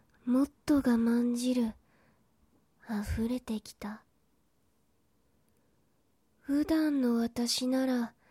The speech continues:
絶対にできなかったことだけど、これも、全部、君が、私に、隠し事してたからだよ。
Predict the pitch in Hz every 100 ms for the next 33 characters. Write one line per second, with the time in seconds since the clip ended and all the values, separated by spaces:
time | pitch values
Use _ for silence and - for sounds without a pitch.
0 | - - _ _ _ _ - 226 - _
1 | _ 247 247 262 269 262 269 262 277 285
2 | 285 254 254 - 214 220 214 226 226 -
3 | 208 202 196 - _ _ _ _ _ _
4 | _ _ _ _ - 214 214 240 240 240
5 | 240 - _ _ _ _ _ _ _ -
6 | 226 240 262 269 277 254 214 208 _ _
7 | _ _ _ _ _ _ _ - 214 220
8 | 233 233 233 233 - _ _ _ _ _
9 | _ - 247 254 277 269 285 277 269 -
10 | _ _ _ _ _ - 240 - - 285
11 | 294 294 294 285 - 294 294 294 269 226
12 | 202 196 196 220